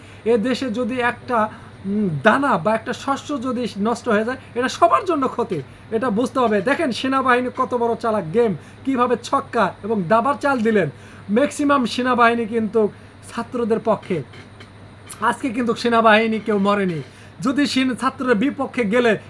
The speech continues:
কিছু সেনাবাহিনী, একটা সেনাবাহিনী হলেও আজকে লাঠির আঘাতে আজকে জীবন চলে যেত। তো এখনও সময় আছে পুলিশ ভাইয়েরা, আপনাদের কাছে কড়া জোরে অনুরোধ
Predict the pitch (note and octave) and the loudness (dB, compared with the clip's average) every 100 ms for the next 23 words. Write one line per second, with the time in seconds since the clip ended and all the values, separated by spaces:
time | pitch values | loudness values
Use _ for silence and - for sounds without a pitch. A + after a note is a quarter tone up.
0 | - D4 - C#4 - B3+ B3+ B3 B3 A#3+ | -4 -4 -2 -2 -2 0 2 2 0 -2
1 | G3+ - - C4 - C4 B3 B3 A#3+ A#3 | -4 -6 -4 -4 0 -2 0 2 4 4
2 | A3+ E3+ A3+ B3+ B3 - F#3+ G#3 B3 - | 2 2 2 2 0 0 0 2 2 0
3 | D4+ A#3+ - - F3+ G#3+ A#3+ A#3+ G#3+ - | -2 -2 -6 -4 0 2 2 0 -2 -2
4 | A3 F#3+ - - D3+ A#3+ A3+ G#3 G#3 F#3+ | -2 -4 -8 -6 -2 2 2 2 2 2
5 | F3 D3 A#2+ - - - - - - - | -2 -6 -10 -14 -20 -20 -20 -12 -4 0
6 | D4 D#4 D#4 C4 C4 B3+ B3 - B3 B3 | 4 4 4 2 2 0 -2 -2 -2 -2
7 | G#3+ G#3 A3 F3+ C#3+ - G3 G3 B3+ B3 | 2 4 4 2 -2 -8 -4 -2 -2 -2
8 | A#3 B3 A#3 A3+ - - C#4+ C#4+ A#3 B3 | 0 -2 0 0 -2 0 2 2 2 2
9 | A#3+ B3+ C4 | 2 2 -4